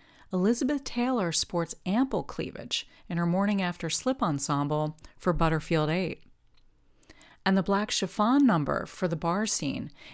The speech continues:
is nothing but a showcase for Elizabeth Taylor's breasts. Butterfield Eight was the last time she designed costumes for Elizabeth Taylor on film,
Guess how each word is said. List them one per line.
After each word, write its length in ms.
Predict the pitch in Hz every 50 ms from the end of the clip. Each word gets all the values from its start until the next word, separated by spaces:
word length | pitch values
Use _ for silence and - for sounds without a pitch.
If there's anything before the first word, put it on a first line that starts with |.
| - -
is 160 | 190 185 170
nothing 480 | 202 196 214 233 233 - 240 208 185 160
but 320 | - 196 220 247 226 - -
a 60 | 156
showcase 680 | - - - 180 180 196 - - 175 151 143 143 - -
for 160 | - - 156
Elizabeth 520 | 151 151 156 165 160 - 156 156 143 -
Taylor's 420 | - - 160 143 139 139 139 135 135
breasts. 720 | - 180 196 226 208 - 165 - - - - - - - - - - - - - - - - _ _ _ _ _ _ _ _ _ _ _ _ _ _ - - - - - - _ _ _ - - _ _ - - - _ _ _ _ - - _ _ _ _ _ _ _ _ _ _ _ _ - - - - - - - - -
Butterfield 480 | 233 247 277 294 - - 359 330 262 -
Eight 240 | 165 156 156 160 - - - - - - - -
was 140 | 175 -
the 80 | - 170
last 340 | 160 175 208 247 - - -
time 240 | - 190 175 165 160
she 160 | - - 165
designed 580 | 151 160 147 - 175 170 190 226 254 262 262
costumes 580 | - - 156 143 147 - - - 156 156 - -
for 140 | - - 160
Elizabeth 440 | 147 156 156 143 156 160 147 - -
Taylor 380 | - - 214 208 202 175 156
on 140 | 147 151 151
film, 540 | - - - 269 277 254 170 151 - -